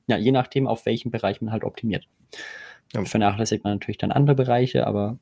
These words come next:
Speaker 1: ja, wenn man Sicherheit optimiert, dann kann man da auch gut, ne, ich sag mal, an, an anderen Sachen verlieren vielleicht ein bisschen. Ähm, wobei eine Grundsicherheit wirklich nicht schlecht ist.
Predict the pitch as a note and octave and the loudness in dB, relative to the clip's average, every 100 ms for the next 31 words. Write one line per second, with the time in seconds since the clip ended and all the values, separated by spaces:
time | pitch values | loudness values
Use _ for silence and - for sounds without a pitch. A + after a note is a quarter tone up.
0 | - A2+ A2+ G#2+ G#2+ C#3+ D3 - A2+ - | -6 -2 2 4 6 8 8 6 2 2
1 | A#2 A2+ A2 G#2 G#2 - D3+ D#3+ C#3 A2 | 4 4 2 0 -2 2 6 8 10 10
2 | G#2+ G#2 - D#3 D#3+ D3 - - _ - | 8 6 6 8 10 6 2 -12 _ -2
3 | A#2+ A2 A2 G#2+ G#2+ G#2 G#2+ A2 A2 G#2+ | 0 2 0 0 0 -2 -2 -2 -2 0
4 | G#2+ A2 A2 G#2+ G#2 G2+ G#2 G#2 - G#2 | 2 4 4 2 2 0 -2 -6 -6 -2
5 | - - - A2+ _ - - - _ - | -2 -2 -6 -8 _ -18 -18 -20 _ -20
6 | - - - - - _ _ B2 A2+ - | -20 -20 -18 -20 -20 _ _ -4 -2 -2
7 | - A2+ A2 A2+ A2 - C#3+ A#2+ A2+ A2 | 4 8 10 10 8 8 8 8 6 4
8 | - A2+ A#2 A2+ - - C3 C3+ - | 4 0 0 -6 -4 -6 -6 -12 -14